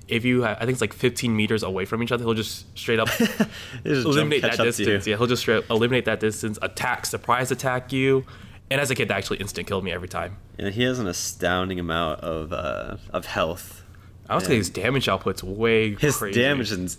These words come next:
Speaker 2: insane. It's actually, like, he, yeah, looking back on it now, it's just, it's incredible how difficult it was. So if you have, if you have, like, an itch to play a game with a great story, but also challenges you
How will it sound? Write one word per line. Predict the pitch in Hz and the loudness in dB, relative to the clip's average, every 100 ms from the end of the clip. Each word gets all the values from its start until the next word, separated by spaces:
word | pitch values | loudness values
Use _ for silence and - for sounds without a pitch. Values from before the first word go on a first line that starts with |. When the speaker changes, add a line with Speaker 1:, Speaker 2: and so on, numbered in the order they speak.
| 117 | -4
Speaker 2:
insane. | 101 - - 101 85 | -2 -2 0 0 0
It's | 92 98 | 0 0
actually, | 127 - 143 | 0 0 2
like, | 104 85 - - - - | 2 0 -4 -16 -18 -12
he, | 95 113 107 | -10 -2 -2
yeah, | 95 104 113 | -2 -4 -2
looking | 95 101 127 107 | -2 -2 -2 2
back | 92 98 | 0 0
on | 98 | -2
it | 80 | -2
now, | 90 85 | -4 -4
it's | 85 | -6
just, | 92 - - | -8 -10 -12
it's | - - | -14 -12
incredible | 95 - 90 95 87 | -12 -4 -2 -2 -4
how | 85 87 | -6 -10
difficult | 80 90 - 87 82 | -6 -8 -8 -12 -8
it | 82 | -6
was. | 80 85 | -6 -6
So | - 98 | -4 -2
if | 107 | 0
you | 101 | 0
have, | 120 127 127 107 - - - - | 0 0 -2 -4 -16 -20 -20 -6
if | 110 110 | -4 0
you | 131 | 0
have, | 143 | 2
like, | 131 107 | 0 0
an | 85 - | -6 -4
itch | 107 98 - - | -4 -4 -2 -4
to | 113 | -4
play | - 110 98 87 - | -4 -2 0 -2 -2
a | 92 | -4
game | 85 95 87 | -4 -4 -4
with | 87 | -6
a | 87 | -8
great | 95 95 98 - | -6 0 0 -2
story, | - 107 98 95 95 95 - - - | -4 -2 0 0 0 -2 -12 -20 -4
but | 110 | 0
also | 107 117 113 | 2 0 -2
challenges | 85 87 82 90 95 | -2 -2 -2 -4 -6
you | 101 | -6